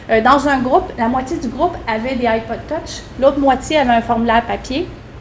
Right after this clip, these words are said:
et les gens, euh, ont pu, euh, compléter, euh, sur l'iPod Touch dans un délai beaucoup plus court.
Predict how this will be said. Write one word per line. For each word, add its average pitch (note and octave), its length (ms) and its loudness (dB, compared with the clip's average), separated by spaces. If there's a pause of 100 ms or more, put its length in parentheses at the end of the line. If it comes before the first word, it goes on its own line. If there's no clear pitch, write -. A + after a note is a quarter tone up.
(520)
et C4+ 180 4
les B3 220 4
gens, B3+ 340 4 (360)
euh, A3 280 4 (100)
ont G#3+ 140 0
pu, B3+ 360 -4
euh, G#3 160 0
compléter, A#3+ 800 -4
euh, G3 80 -4 (840)
sur - 160 -6
l'iPod A3+ 400 4
Touch C#4+ 220 2
dans A#3 240 2
un A3+ 60 2
délai A3 280 2
beaucoup A#3 260 -2
plus - 140 -12
court. - 200 -12